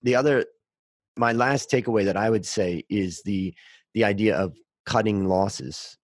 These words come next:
You know, there's a lot of people, you know, I, I have many investors that have come to me over the years. If, if you're a psychiatrist or something like that, and then you go to a party, people go, you know, they, they'll tell you, you know,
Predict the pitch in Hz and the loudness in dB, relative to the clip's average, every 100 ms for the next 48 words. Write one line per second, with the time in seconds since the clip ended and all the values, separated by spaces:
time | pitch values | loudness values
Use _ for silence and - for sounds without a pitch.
0 | - 95 87 104 101 113 113 110 123 120 | -6 -4 -2 -2 0 0 2 2 0 -2
1 | 123 90 92 82 _ _ - _ _ _ | -2 -2 -6 -8 _ _ -20 _ _ _
2 | 127 110 - 107 - 104 113 107 117 123 | -2 -2 -2 -4 -2 0 0 0 0 0
3 | 107 98 104 107 104 90 - 90 - 104 | 0 0 -2 -4 -6 -6 -6 -8 -6 -8
4 | 98 - 107 101 98 90 95 95 95 110 | -8 -4 -2 0 -2 0 -2 -2 0 0
5 | 90 85 92 _ - _ 107 101 127 101 | 0 -2 -6 _ -20 _ -2 0 0 0
6 | 80 - 107 - - 127 117 - 101 90 | -2 -2 -2 -4 -2 0 0 -2 -4 -4
7 | - 92 69 62 - 107 104 95 90 101 | -4 -4 -4 -6 -6 -4 -2 -4 0 0
8 | 90 95 95 110 98 85 - 117 90 80 | 2 0 0 2 2 0 2 2 2 -4
9 | _ _ _ _ 123 95 90 92 92 - | _ _ _ _ -2 -2 0 2 0 -2
10 | 73 98 95 107 - 104 - 123 107 101 | -6 -4 0 -2 0 -2 0 0 2 0
11 | 80 113 90 92 | 0 -2 -2 -4